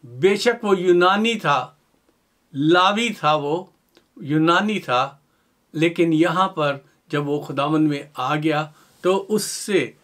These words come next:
यूसुफ उसका नाम तब्दील करके बरनबास रखा गया और वो कलीसिया में एक अहम ओहदे यानी पहले मिशनरी के तौर पर मैं कह सकता हूँ उसे बाहर भेजा गया कलीसियाई तौर पर। जी हाँ,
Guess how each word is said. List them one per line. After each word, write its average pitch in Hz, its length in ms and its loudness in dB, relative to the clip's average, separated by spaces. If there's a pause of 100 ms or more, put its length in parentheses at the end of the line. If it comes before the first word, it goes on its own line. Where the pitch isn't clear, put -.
(160)
यूसुफ 180 600 -4
उसका 156 300 -6
नाम 143 320 -2
तब्दील 135 300 -8
करके 127 300 -10
बरनबास 127 680 -6
रखा 131 260 -8
गया 135 300 -10 (260)
और 160 160 0
वो 170 140 2
कलीसिया 196 600 -2
में 170 300 0 (240)
एक 151 320 -8
अहम 151 500 -6 (640)
ओहदे 160 260 2
यानी 156 480 0 (680)
पहले 214 400 2
मिशनरी 190 560 0
के 170 160 -2
तौर 151 220 -2
पर 139 180 -8
मैं 139 220 -6
कह 131 160 -6
सकता 123 320 -12
हूँ 110 280 -12 (320)
उसे 151 240 -6
बाहर 127 380 -6
भेजा 113 480 -10
गया 127 240 -10 (400)
कलीसियाई 160 720 -4
तौर - 220 -8
पर। - 320 -20 (500)
जी 151 240 -8
हाँ, 131 240 -12